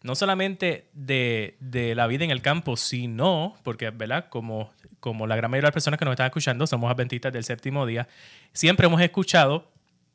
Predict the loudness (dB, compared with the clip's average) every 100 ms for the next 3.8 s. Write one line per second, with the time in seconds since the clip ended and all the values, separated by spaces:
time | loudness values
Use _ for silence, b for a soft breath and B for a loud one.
0 | _ -12 -2 0 0 0 -4 -6 _ _
1 | _ _ _ _ _ _ _ _ _ 0
2 | 2 0 -4 0 0 0 -2 0 -2 -2
3 | -2 2 2 2 -2 -4 -6